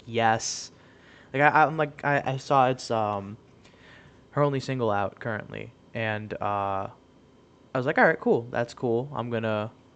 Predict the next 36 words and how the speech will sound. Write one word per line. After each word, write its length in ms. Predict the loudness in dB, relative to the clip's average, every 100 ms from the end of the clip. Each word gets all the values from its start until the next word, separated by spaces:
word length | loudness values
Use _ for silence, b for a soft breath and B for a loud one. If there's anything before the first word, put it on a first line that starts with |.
| -16
check 240 | -4 -4 -2
this 240 | -6 -2
out. 220 | -2 -2
What's 160 | -6 -8
this 320 | -10 -10 -6
like?" 320 | -4 -4 -8
And 400 | -12 -10 -10 -10
the 100 | -8
guitar 320 | -6 -2 0 -2
part 240 | -2 -4
was 300 | -6 -10 -14 -10
cool, 380 | -6 -4 -4
but 260 | -4 -6 -6 -6
the 100 | -6
second 800 | -6 -12 -4 -2 -2 -6 -10 -4
the 100 | -4
horn 280 | -2 -4 -4
section 340 | -4 -4 -10
kicked 220 | -12 -8
in, 80 | -4
I'm 60 | -4
like, 160 | 0
"Yep, 180 | 0 -2 -10 -4
this 140 | -4
is 80 | -2
going 180 | -6 -6
on 80 | -10
the 60 |
show. 180 | -8 -10 -6 2
Absolutely, 680 | 4 2 0 -4 -4 -6
this 180 | -10 -10
is 80 | -8
going 180 | -10 -8
on 140 | -12
the 80 | -12
show." 240 | -10 -12